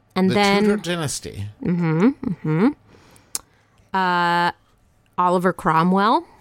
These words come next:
Speaker 1: and
Speaker 2: Yes.
Speaker 1: the Reformation, and then the Restoration.
Speaker 2: Right, 'cause the Reformation was the, you know, the, not Pilgrims, but what am I thinking? Who's the
Speaker 1: Cromwell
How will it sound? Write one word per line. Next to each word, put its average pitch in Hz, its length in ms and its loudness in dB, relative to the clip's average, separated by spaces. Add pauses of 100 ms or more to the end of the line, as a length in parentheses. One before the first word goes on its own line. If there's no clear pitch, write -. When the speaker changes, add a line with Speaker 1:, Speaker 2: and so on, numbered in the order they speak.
(340)
Speaker 1:
and 165 560 2
Speaker 2:
Yes. 156 140 -10
Speaker 1:
the 160 180 2
Reformation, 175 1200 0
and 190 140 2
then 165 160 2
the 160 120 0
Restoration. 180 1300 0 (320)
Speaker 2:
Right, 104 320 -2
'cause 120 200 -4
the 139 100 0
Reformation 139 800 0
was 110 220 2
the, 98 760 2
you 151 120 -8
know, 101 140 -6
the, 101 500 -4
not 110 260 -8
Pilgrims, 90 420 -8
but 107 260 -2
what 127 120 0
am 117 80 2
I 107 60 2
thinking? 98 260 -4
Who's 127 200 2
the 110 120 -4
Speaker 1:
Cromwell 202 460 0